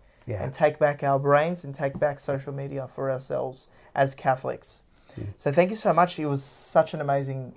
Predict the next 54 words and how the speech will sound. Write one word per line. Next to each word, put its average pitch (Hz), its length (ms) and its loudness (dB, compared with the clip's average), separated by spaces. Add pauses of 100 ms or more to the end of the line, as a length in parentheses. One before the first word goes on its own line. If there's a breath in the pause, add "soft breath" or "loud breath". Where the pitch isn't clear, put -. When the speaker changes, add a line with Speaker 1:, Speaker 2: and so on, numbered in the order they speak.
Speaker 2:
episode 135 400 -2
to - 80 -8
have 135 200 -2
you 175 100 -6
here. 139 120 -8
Speaker 1:
That 135 80 2
was 139 140 2
a 131 80 2
Speaker 2:
and 127 160 -6
Speaker 1:
fun 147 260 8
conversation. 123 580 4
Speaker 2:
It 107 40 2
was 147 80 4
a 151 40 4
great 160 320 12
Speaker 1:
Yeah. 127 100 4
<laughs> - 0 -
Speaker 2:
conversation. 156 600 8
We 151 80 4
could 165 140 8
actually 170 260 6
do 143 240 2
many, 147 380 2
many 143 260 0
more, 135 240 4
and 156 80 4
I'll 143 80 8
have 160 160 8
Speaker 1:
We 135 80 6
Speaker 2:
you - 60 4
Speaker 1:
probably 143 220 8
Speaker 2:
after. 135 340 4
Speaker 1:
could. - 80 -10 (240 soft breath)
Speaker 2:
So, - 220 8
uh, 151 340 12
ask 165 260 10
everybody 147 320 6
to 139 80 4
pray 151 240 6
for 160 160 2
us. 175 200 4
Uh, 143 160 4
next 143 300 -2
week 151 200 2
Speaker 1:
Yeah, 143 80 -2
Speaker 2:
is 123 100 2
my 131 160 6
Speaker 1:
please. 131 60 4
Speaker 2:
wedding, 190 340 2
and, 139 340 -2
uh, - 20 4
Speaker 1:
Yeah, 143 800 12
Speaker 2:
<laughs> - 120 6
Speaker 1:
congratulations. 156 1200 12